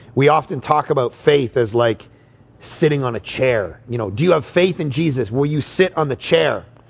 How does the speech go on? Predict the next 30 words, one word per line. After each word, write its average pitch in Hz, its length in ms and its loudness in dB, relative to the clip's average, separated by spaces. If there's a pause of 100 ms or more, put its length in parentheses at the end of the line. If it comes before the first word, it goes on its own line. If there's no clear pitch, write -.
(1600)
The - 60 -2
question, 151 480 -2
though, 117 200 0
is 107 100 -4
more 117 260 -2
than 104 160 -4
that. 82 280 -8
It's, - 180 -6
do - 140 -6
you 117 180 -2
love 107 380 -2
the 101 80 -6
chair? 78 500 -12 (760)
Do 123 80 -4
you, 120 100 -2
like, 117 220 0
em-, 110 180 -4 (160)
hold, 135 460 0
do 127 80 -2
you 123 80 -4
treasure 139 580 -2
the 113 80 -4
chair 107 560 -4
above 117 360 0
every 135 380 0
other 123 280 -2
truth - 480 -4
in 110 100 -6
the 98 80 -6
universe? 101 560 -6